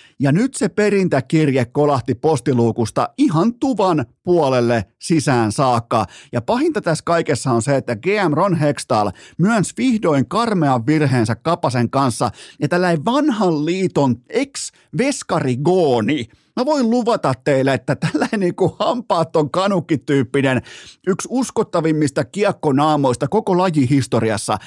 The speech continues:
niin se ei tule herkästi sitten myöntämään, että, "Ö, by the way, että mä olin muuten väärässä", niin jokainen ymmärtää tämän Kapasen perseilyn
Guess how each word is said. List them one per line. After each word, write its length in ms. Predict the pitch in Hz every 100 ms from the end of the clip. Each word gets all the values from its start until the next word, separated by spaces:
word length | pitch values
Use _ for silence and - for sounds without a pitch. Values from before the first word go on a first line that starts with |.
| - -
niin 80 | 139
se 100 | 269
ei 160 | 269
tule 200 | 220 151 139
herkästi 520 | 233 226 139 113 120
sitten 380 | - 123 - 135
myöntämään, 640 | 156 180 143 120 113 113
että, 300 | 113 - 113 - - 202 -
"Ö, 180 | 247 269
by 240 | 285 302
the 100 | 302
way, 200 | 240 240
että 200 | 214 190
mä 100 | 190
olin 180 | 247 262
muuten 400 | 165 147 131 113
väärässä", 500 | 143 139 110 104 -
niin 120 | 123
jokainen 460 | 139 240 262 226 170
ymmärtää 540 | 165 180 147 131 123
tämän 220 | 117 131 110
Kapasen 500 | 185 - 202 156 120
perseilyn 720 | 160 202 196 170 135 127